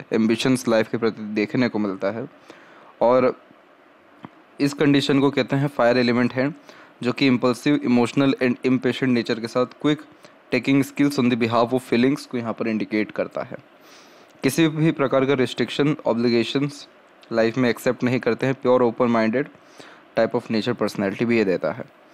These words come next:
अब जुपिटर माउंट के regarding बात करेंगे, तो जुपिटर माउंट पे यहाँ पर आपका क्रॉस का जो साइन है, वो प्रोमिनेंट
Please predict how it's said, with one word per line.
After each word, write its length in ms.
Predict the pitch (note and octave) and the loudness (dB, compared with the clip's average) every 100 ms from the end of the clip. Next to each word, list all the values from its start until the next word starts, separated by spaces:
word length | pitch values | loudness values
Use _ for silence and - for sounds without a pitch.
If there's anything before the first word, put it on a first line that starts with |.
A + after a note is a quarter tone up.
| - - - - | -20 -20 -20 -4
अब 100 | C#3 | -2
जुपिटर 340 | C#3+ C#3+ D3 D#3+ | 0 0 2 2
माउंट 260 | D#3 D#3 | 2 2
के 160 | D#3 D3 | 2 4
regarding 280 | C#3 C3+ C3+ | 4 2 2
बात 220 | A#2+ B2 | 2 0
करेंगे, 380 | - A#2 A2+ A#2+ | -2 0 2 0
तो 120 | C3+ | -2
जुपिटर 380 | B2 A2+ B2 C3+ | -2 -2 0 2
माउंट 280 | C3 B2+ A#2+ | 2 2 2
पे 100 | C3 | 2
यहाँ 200 | A#2+ B2+ | 2 0
पर 140 | C3 | 0
आपका 420 | A#2+ - C3+ C#3 C#3 - - - | 0 2 2 4 0 -6 -20 -12
क्रॉस 300 | - B2 C#3+ | 0 2 2
का 120 | - C#3+ | 0 0
जो 100 | C#3 | 0
साइन 300 | - A#2+ C3 | 0 2 2
है, 60 | |
वो 100 | C#3 | 2
प्रोमिनेंट 540 | C3+ - A#2 C3 C#3 | 0 0 2 4 2